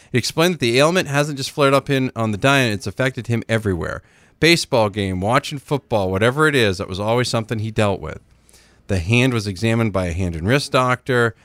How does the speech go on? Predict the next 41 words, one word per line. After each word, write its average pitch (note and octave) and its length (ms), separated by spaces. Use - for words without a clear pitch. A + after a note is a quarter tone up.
They C3+ 80
used C#3+ 140
some B2 100
big G#2+ 260
terms, D3+ 500
never G#2+ 560
was F#2+ 220
familiar C3+ 500
with C3 200
them. B2 240
Um, G#2 500
they A2 140
said D#3+ 160
if D#3+ 100
it D3+ 60
continued, F3 480
they'd D3+ 120
do C#3 120
more C3 180
tests B2 320
on A#2+ 220
it, A2+ 240
but, G2 420
uh, F#2 500
but F#2+ 300
in G#2 680
L G#2+ 180
A G2 200
it - 120
wasn't F2+ 240
happening. F#2 560
Summer G2 560
coming F#2+ 320
up, F2 220
it's - 180
not G2 180
really F#2 220
gonna F2+ 160
be F#2 140
an F2+ 80
issue. F2 420